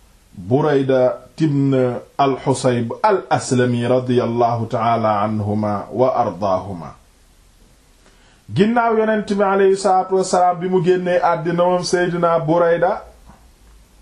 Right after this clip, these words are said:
Marwu wal-, Marwu la nekkoon fële ca, euh, nekk fële ca, euh, Furs. Marwu fa la newoon, nekk fa,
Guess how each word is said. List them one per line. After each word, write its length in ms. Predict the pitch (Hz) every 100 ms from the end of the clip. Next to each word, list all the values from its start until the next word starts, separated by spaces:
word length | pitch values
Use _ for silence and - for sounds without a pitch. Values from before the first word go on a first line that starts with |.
| - -
Marwu 560 | 120 160 175 175 170
wal-, 220 | 170 165 165
Marwu 540 | 160 165 196 202 185 170
la 120 | 160
nekkoon 440 | 165 156 - 160
fële 380 | 156 - 185 170
ca, 320 | - 165 156 - - - - _ _
euh, 220 | 160 160 - -
nekk 360 | 147 160 -
fële 340 | 156 180 170 160
ca, 140 | 165 160 156 - - 151
euh, 220 | 156 147 - - _
Furs. 600 | - - 165 139 - - - - _ - - _ _ _ -
Marwu 440 | 120 147 165 160 160
fa 140 | 170
la 120 | 165
newoon, 400 | 160 160 156 156 180 - _ _ _ _ _ _ _ _ _ _ _ _ _ _
nekk 380 | 120 147 165 160
fa, 340 | 170 156 156